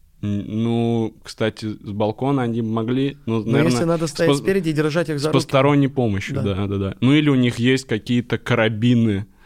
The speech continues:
Speaker 1: и верёвочные системы на балконе, если им так необходимо писать с балкона.
Speaker 2: Эх, девчонкам сложно, конечно, это всё.
Speaker 1: Девчонкам сложно. Крепитесь, девчонки.
Speaker 2: Девчонки, вам респект.
Speaker 1: И рассмотрите...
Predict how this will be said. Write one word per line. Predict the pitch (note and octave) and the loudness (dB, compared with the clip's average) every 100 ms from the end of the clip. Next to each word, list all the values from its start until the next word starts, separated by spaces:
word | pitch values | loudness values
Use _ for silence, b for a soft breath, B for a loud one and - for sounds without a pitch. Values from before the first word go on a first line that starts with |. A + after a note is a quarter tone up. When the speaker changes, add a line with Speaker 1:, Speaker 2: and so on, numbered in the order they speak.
| B B B | B B B
Speaker 1:
и | A2+ G#2+ G#2+ G#2 G#2 G#2 F#2+ F#2 | -2 2 2 2 2 0 -2 -2
верёвочные | G#2 A2+ A#2 A2 - A2 G#2 | -2 0 0 -2 -4 -4 -4
системы | - G#2 - A#2+ A#2 A2 G#2 | -6 -10 -2 -2 0 -2 -2
на | G2+ | -4
балконе, | F#2+ G2 G#2 A2 A2 G#2+ G2 - _ - | -4 -4 -4 -4 -2 -2 -6 -12 _ -6
если | A2 G#2 - G#2+ G2+ - - - | -2 -2 -2 -2 -2 -6 -12 -6
им | G#2+ | -2
так | G2+ G#2 G#2 | -2 -2 -4
необходимо | G2+ - G2+ G#2 G2+ | -6 -4 -2 -2 -2
писать | F#2 - G2 G2 | -4 -6 -6 -8
с | F#2+ | -6
балкона. | G2 G2 A2 G#2+ G2 - - - _ B B B B B B B B B - | -6 -4 -4 -4 -6 -12 -20 -20 _ B B B B B B B B B -4
Speaker 2:
Эх, | D3 B2+ | -2 -2
девчонкам | B2 - C#3 C3 A#2+ | -4 -4 -4 -4 -10
сложно, | - C#3 B2 B2 | -8 -4 -4 -4
конечно, | - B2 A2+ B2 | -6 -8 -8 -8
это | A#2 | -10
всё. | G#2 | -8
Speaker 1:
Девчонкам | G2 G#2+ G#2+ G2+ | -6 -4 -4 -6
сложно. | F#2+ G2+ G2 F#2 F#2 | -8 -6 -6 -6 -8
Крепитесь, | - - C#3 G#2+ | -10 -10 -12 -10
девчонки. | G2 F#2+ - F#2 - A2 | -10 -10 -10 -10 -10 -8
Speaker 2:
Девчонки, | C3+ C#3+ E3+ D3+ B2 | -6 -4 -4 -4 -4
вам | C#3+ E3 | -4 -4
респект. | A2+ - - - - B2 | -8 -12 -16 -16 -6 0
Speaker 1:
И | B2+ | 0
рассмотрите... | B2+ C3 B2+ D3+ D3 A2+ | 0 -2 -2 -4 -2 -4